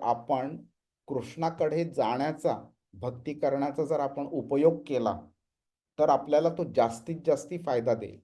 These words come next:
जर का आपण कृष्णा व्यतिरिक्त आपण बाकीच्या सगळ्या गोष्टी, सगळ्या गोष्टींवरती नजर टाकली आणि त्यांच्या मागे धावत राहिलो,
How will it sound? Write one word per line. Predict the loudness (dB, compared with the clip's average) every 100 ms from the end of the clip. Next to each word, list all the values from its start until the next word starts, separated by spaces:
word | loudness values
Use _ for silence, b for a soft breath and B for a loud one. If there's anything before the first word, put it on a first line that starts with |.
| _ _ _ _ _ -4
जर | 4 6 6
का | 6
आपण | 6 6 0 0
कृष्णा | -6 -8 -4 0 2
व्यतिरिक्त | 0 -2 -6 -8 -4 -2
आपण | -2 -4 -2
बाकीच्या | -2 0 -4
सगळ्या | 0 -2 0 0 2 0
गोष्टी, | -4 -4 -6 -6
सगळ्या | -4 2 2
गोष्टींवरती | 2 -2 -4 -2 -2 -2
नजर | 0 0 2 0
टाकली | 0 -2 0 -2 -4 B B B
आणि | -6 -2
त्यांच्या | 0 0 2 2
मागे | 2 0
धावत | 0 0 2 2 2
राहिलो, | 0 0 -2 -4